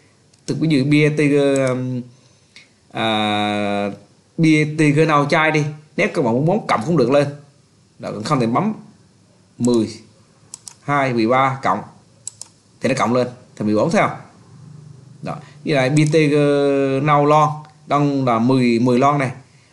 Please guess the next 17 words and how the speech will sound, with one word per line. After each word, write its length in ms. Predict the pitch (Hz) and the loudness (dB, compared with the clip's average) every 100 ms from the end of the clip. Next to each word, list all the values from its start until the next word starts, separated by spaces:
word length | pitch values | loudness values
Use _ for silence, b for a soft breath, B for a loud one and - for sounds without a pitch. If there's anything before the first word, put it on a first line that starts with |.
| - | -4
Bấm 160 | 175 214 | -2 0
thêm 160 | 175 147 | 2 4
mười 100 | 147 | 4
lon 120 | 147 | 4
nữa, 220 | 135 190 185 - - | 2 -2 -6 -18 -14
bấm 140 | - 160 | -4 -2
số 140 | 196 | 0
mười 260 | 165 131 113 | 0 0 0
này. 120 | 107 - - - - _ _ _ - - - | -4 -10 -20 -20 -20 _ _ _ -20 -18 -6
Cộng. 180 | 85 - - _ _ _ _ - - - _ _ - | -6 -6 -14 _ _ _ _ -20 -20 -20 _ _ -8
Là 100 | 110 110 | -8 -6
hai 160 | 117 | -4
mươi. 260 | 123 127 - - | -2 -2 -6 -14
Đó, 120 | 123 127 | -12 -6
rất 80 | |
rõ 100 | 123 | -4
ràng. 200 | 123 101 | -2 -4